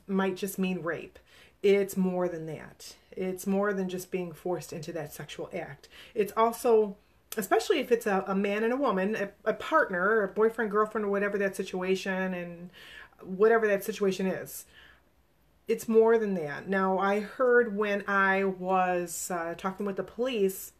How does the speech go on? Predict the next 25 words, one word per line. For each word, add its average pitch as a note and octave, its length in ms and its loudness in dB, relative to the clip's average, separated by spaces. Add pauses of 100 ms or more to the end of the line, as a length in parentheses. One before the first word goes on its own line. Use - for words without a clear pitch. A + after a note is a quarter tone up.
(720)
they G3+ 220 0
asked G3 280 -4
what, F#3+ 240 -2
what G3 240 -2
did F3+ 120 -2
I D#3+ 80 0
experience, G3 920 -4 (440)
and G3+ 240 0
I G3+ 80 -2
says, G#3 220 -8
"Well, F#3+ 180 0
I A#3 100 -2
was A#3+ 220 -2
raped. - 540 -4
I F#3+ 80 -10
was F#3+ 180 -4
raped F#3+ 240 -2
multiple F3+ 460 -4
occasions, F3 600 -6
sometimes - 840 -14
for - 140 -4
hours," A#3 600 2
and G#3 160 -2
I G3 120 0
would, G3 400 -4